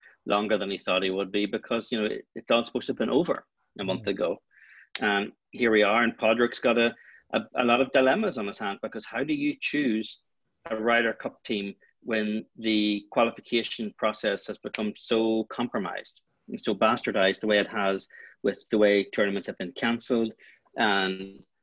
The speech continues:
Speaker 1: the fields are suddenly shifting around. People are setting other priorities. They're not playing in Europe as much. And, you know, there was a, a huge stretch of the summer there where there was simply no European Tour golf at all. So do you choose the team that would have made it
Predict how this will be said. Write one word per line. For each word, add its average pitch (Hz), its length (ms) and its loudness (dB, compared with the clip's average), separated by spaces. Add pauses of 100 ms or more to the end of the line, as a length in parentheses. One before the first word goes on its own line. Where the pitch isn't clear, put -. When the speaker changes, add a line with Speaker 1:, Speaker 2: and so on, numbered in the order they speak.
(260)
Speaker 1:
the 101 80 -16
fields 113 560 2
are 98 180 2
suddenly 98 460 -2
shifting 120 420 0
around. 104 360 2
People 110 200 -4
are 101 60 -2
setting 107 280 -4
other 104 220 2
priorities. 127 720 4
They're 107 100 -6
not 101 180 -6
playing 95 200 -6
in 92 80 -16
Europe 117 300 -2 (180)
as - 140 -20
much. 117 320 -6 (600)
And, 135 220 -2
you 202 100 -2
know, 110 100 -2
there 110 100 0
was 104 100 -8
a, 113 200 -4
a 104 40 -14
huge - 520 -4
stretch 127 280 0
of 131 80 -4
the 131 60 -10
summer 185 260 -2
there 135 200 2
where 139 100 -4
there 147 100 -2
was 135 160 -8
simply 151 200 -4
no 147 120 -2
European 151 420 0
Tour 147 180 0
golf 143 240 0 (560)
at 123 100 2
all. 117 300 4 (280)
So - 380 4 (120)
do 131 80 4
you 123 320 4
choose 135 320 2
the 123 80 -4
team 123 300 2
that 113 140 0
would 110 160 0
have 101 120 -2
made 107 260 4
it 151 200 -2